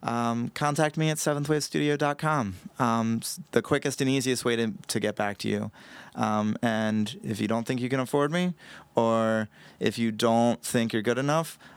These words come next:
uh, I'm gonna tell you you're probably wrong,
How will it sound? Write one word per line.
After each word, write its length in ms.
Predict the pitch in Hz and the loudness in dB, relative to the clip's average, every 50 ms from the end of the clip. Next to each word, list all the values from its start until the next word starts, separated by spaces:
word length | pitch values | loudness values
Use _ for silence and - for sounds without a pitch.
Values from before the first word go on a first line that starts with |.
| - _ - | -18 _ 0
uh, 60 | - | 0
I'm 380 | 107 107 110 110 107 107 107 | 2 2 2 0 0 0 0
gonna 180 | 104 110 104 107 | 0 0 0 0
tell 180 | - - 110 107 | 0 0 0 0
you 120 | 113 113 | 2 2
you're 320 | 113 110 104 104 104 98 - _ _ _ - - _ _ _ _ | 0 2 2 0 0 0 -2 _ _ _ -20 -20 _ _ _ _
probably 500 | _ - - 127 127 135 156 170 196 196 | _ -6 -2 0 0 0 2 2 2 2
wrong, 380 | 202 180 170 156 165 180 208 214 | 2 2 2 2 0 0 -2 -6